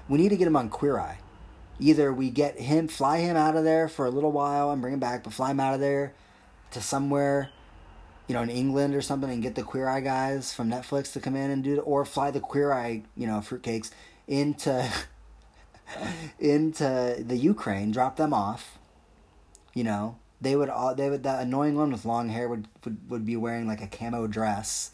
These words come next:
you know, get them to come in all in, like, their little,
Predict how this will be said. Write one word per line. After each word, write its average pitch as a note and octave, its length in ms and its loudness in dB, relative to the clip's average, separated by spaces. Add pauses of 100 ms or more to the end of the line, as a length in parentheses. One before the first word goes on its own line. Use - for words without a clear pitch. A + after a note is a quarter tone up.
(1040)
you A#2 120 -2
know, G#2+ 320 -2 (640)
get D#3 200 2
them D#3 340 2
to C#3 140 -2
come B2+ 260 -2
in G#2+ 340 -4
all B2+ 360 2
in, C3 120 -4
like, B2 180 -4
their B2+ 100 -2
little, B2 220 -2